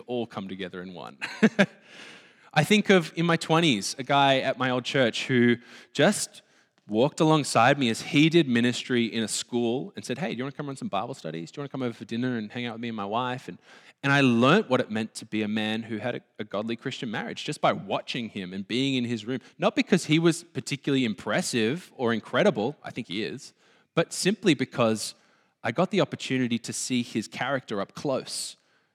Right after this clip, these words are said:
It wasn't just a mask or a face that he put on to impress people.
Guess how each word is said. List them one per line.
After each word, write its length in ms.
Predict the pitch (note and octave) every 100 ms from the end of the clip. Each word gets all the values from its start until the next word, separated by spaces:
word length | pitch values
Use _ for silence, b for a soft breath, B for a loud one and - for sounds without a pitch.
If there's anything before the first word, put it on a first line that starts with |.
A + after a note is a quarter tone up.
| _
It 80 | B2
wasn't 280 | E3 G3+ F3+
just 140 | D#3+
a 60 | C#3
mask 560 | B2 C3 D3+ A2 -
or 60 | B2
a 40 |
face 400 | - B2+ C#3+ D3+
that 120 | -
he 120 | B2+ A#2+
put 200 | - B2
on 140 | A#2+
to 120 | -
impress 400 | G#2+ - A2+ E3
people. 440 | - A#2+ - F#2